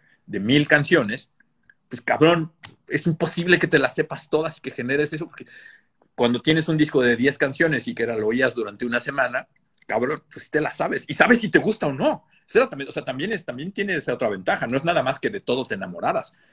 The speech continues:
También lo escuchabas diez veces y decías, "Puta, este disco está de la chingada, no me gusta". Pero entonces lo sabías a ciencia cierta. Podías definitivamente dar una, una impresión de, ahora hay tantos y, y tienes que escuchar tanto y ya has oído de a poquitos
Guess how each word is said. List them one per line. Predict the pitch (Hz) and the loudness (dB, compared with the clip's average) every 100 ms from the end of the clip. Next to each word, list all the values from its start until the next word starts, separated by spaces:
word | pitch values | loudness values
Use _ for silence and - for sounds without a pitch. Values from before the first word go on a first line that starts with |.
| _ - | _ 0
También | 110 110 135 | 2 4 4
lo | 170 | 4
escuchabas | 123 - 147 120 | 2 2 2 2
diez | 120 | -2
veces | 120 135 | -4 -4
y | |
decías, | 117 123 | -4 -4
"Puta, | - 135 - | -4 -6 -6
este | - 98 | -8 -8
disco | - | -8
está | - 104 | 2 4
de | 147 | 4
la | - | 2
chingada, | - 87 90 165 117 | -6 -4 2 4 4
no | 113 | 0
me | 127 | 0
gusta". | 117 233 - - _ _ _ _ _ | 0 -2 -6 -12 _ _ _ _ _
Pero | - 107 | -2 -2
entonces | 107 143 143 170 151 | 0 -2 -2 -4 -2
lo | 117 | -2
sabías | - 95 123 214 127 - | 0 -4 -2 -2 -4 -6
a | 104 | -12
ciencia | - 104 92 95 | -10 -10 -8 -8
cierta. | - 92 - - _ _ _ _ _ - _ - | -4 -6 -6 -16 _ _ _ _ _ -20 _ 2
Podías | 123 117 131 | 6 6 6
definitivamente | 151 131 117 135 135 127 | 4 6 6 6 6 4
dar | 123 120 | 4 4
una, | 123 113 | 2 2
una | 117 | 0
impresión | 117 - 110 120 | -2 -4 -6 -4
de, | 120 - - - | -6 -8 -18 -4
ahora | - 165 180 | 4 6 6
hay | 180 - | 4 0
tantos | 220 220 - 139 160 - | 0 0 -4 -6 -6 -12
y, | 123 - | -20 -16
y | 117 | -10
tienes | 117 165 - | -2 -2 -2
que | |
escuchar | 147 123 156 - | -6 -4 -4 -4
tanto | 160 | -4
y | 139 | -2
ya | 123 | -2
has | 139 | 0
oído | 151 151 131 | 2 2 0
de | |
a | 120 | -2
poquitos | 160 - 156 127 - | -8 -12 -6 -6 -6